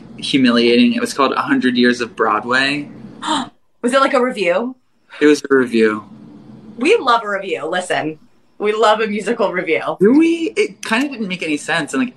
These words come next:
Speaker 1: everyone I talked to about it, they're like, "Oh, yeah, like, I hated that one."
Speaker 2: <laughs> I hated you particularly. <laughs> Like, you're the reason I don't like reviews anymore.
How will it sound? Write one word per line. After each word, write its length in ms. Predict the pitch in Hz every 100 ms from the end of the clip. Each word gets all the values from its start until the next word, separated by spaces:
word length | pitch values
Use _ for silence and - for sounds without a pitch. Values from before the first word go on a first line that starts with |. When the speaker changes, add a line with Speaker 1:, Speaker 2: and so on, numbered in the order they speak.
| -
Speaker 1:
everyone 260 | 143 170
I 60 | 151
talked 280 | 135 127 -
to 60 | 139
about 200 | 120 120
it, 100 | 104
they're 120 | 120
like, 180 | 120 117 - - -
"Oh, 60 | 139
yeah, 240 | 143 127
like, 360 | 117 - 147 -
I 100 | 123
hated 380 | 123 127 110 107
that 220 | 50 -
one." 280 | - 110 117 - - -
Speaker 2:
<laughs> 120 | - 277 233 - - _ 622 - _ _ - - - - - - - - - - - -
I 120 | 262
hated 400 | 247 320 403 214
you 420 | 262 285 247 185 -
particularly. 1400 | - 233 202 - 220 - 175 156 156 147 135 220 247 233
<laughs> 60 | -
Like, 280 | 208 220 - _ - - _ _ - _ _ _ - 554 539 403 247
you're 140 | 269
the 100 | 330
reason 260 | 294 294 269
I 120 | 240
don't 280 | 233 208 202
like 220 | 190 190
reviews 400 | 185 160 170 170
anymore. 560 | 147 151 151 143 175